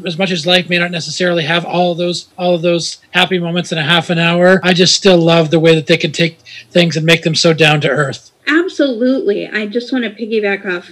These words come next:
Speaker 2: what Jared is saying. In my opinion, this season felt so much more real. You know what I mean? Like, it felt much more grounded in reality and much more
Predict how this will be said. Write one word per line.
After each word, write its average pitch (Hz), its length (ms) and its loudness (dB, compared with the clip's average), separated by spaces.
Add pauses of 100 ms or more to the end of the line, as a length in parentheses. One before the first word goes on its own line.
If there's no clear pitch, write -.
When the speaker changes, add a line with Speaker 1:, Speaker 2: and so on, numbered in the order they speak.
Speaker 2:
what 202 320 -4
Jared 190 240 -2
is 180 160 -8
saying. 185 340 -6 (380)
In 247 160 4
my 269 160 6
opinion, 262 560 0
this 254 260 0
season 254 320 -2
felt 202 300 -6
so - 200 -8
much 226 240 -8
more 202 520 -4 (120)
real. 185 800 -4 (220)
You 233 100 -4
know 247 120 0
what 247 120 0
I 233 60 -4
mean? 233 420 -6 (300)
Like, 220 140 -4
it 233 120 0
felt 240 220 -4
much 214 260 -8
more 226 160 -8
grounded 190 600 -4
in 185 160 -2
reality 180 680 -2
and 190 260 -6
much 190 240 -10
more 185 180 -8